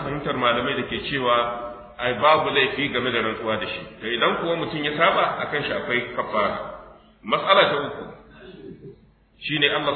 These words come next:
subhanahu wa ta'ala ya mana bayanin hukuncin kafara a cikin wannan aya. Babu wani guri a cikin Alƙur'ani inda Allah subhanahu wa ta'ala ya yi magana a kan kafara ta rantsuwa, yanda ake yin ta in banda ita wannan aya ta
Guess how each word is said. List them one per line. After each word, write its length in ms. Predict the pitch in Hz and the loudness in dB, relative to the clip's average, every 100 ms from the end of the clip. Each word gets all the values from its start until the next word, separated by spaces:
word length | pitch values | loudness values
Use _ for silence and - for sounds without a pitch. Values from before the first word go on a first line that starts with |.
| - | -2
subhanahu 340 | 123 135 123 | -2 -2 -2
wa 100 | 127 | -4
ta'ala 640 | 123 127 131 131 131 131 127 | 0 4 6 8 6 4 -2
ya 60 | |
mana 180 | 131 135 | -2 -2
bayanin 540 | 113 110 127 123 107 101 | 2 4 4 2 -4 -6
hukuncin 640 | - 139 135 - 120 98 - | -4 -2 -2 -2 -4 -4 -4
kafara 560 | 113 - 139 143 139 | -4 -2 4 6 6
a 140 | 123 - - | 4 0 -6
cikin 200 | 110 123 | -4 0
wannan 320 | 123 120 107 | 2 2 2
aya. 320 | 107 98 87 - - - - - - _ _ _ _ | 2 2 0 -6 -12 -16 -20 -20 -20 _ _ _ _
Babu 400 | 120 135 143 127 | 0 2 2 0
wani 180 | 135 131 | -2 -2
guri 320 | 131 131 139 | -2 -2 0
a 40 | 113 | -2
cikin 180 | - 131 | -6 -6
Alƙur'ani 680 | 123 123 120 127 131 120 | -6 -4 -2 2 2 2
inda 200 | 131 123 | -2 -2
Allah 200 | 127 127 113 - | -2 -4 -4 -4
subhanahu 340 | 107 131 113 | -2 -2 0
wa 80 | 123 | -4
ta'ala 400 | 120 113 131 147 165 165 - - | 0 6 6 8 4 2 -6 -6
ya 120 | 101 131 | 2 4
yi 100 | 147 | 4
magana 320 | 135 139 135 | 4 4 6
a 140 | 123 113 | 4 2
kan 140 | 139 127 | -2 -2
kafara 600 | 120 107 139 143 143 123 107 | -4 -2 2 6 6 6 4
ta 80 | 127 135 | 2 4
rantsuwa, 500 | 139 143 156 156 175 - - - - - - | 2 0 2 6 6 4 -2 -8 -14 -16 -8
yanda 460 | 107 135 165 151 151 | 0 4 4 4 4
ake 260 | 147 - | 4 2
yin 380 | 139 127 160 170 | -2 0 0 -2
ta 60 | 156 | -4
in 200 | 131 143 | -4 -2
banda 240 | 147 143 123 | -2 -2 -2
ita 180 | 127 | -4
wannan 240 | 131 131 123 | -4 -2 0
aya 180 | 135 123 | 2 2
ta 80 | 110 | 2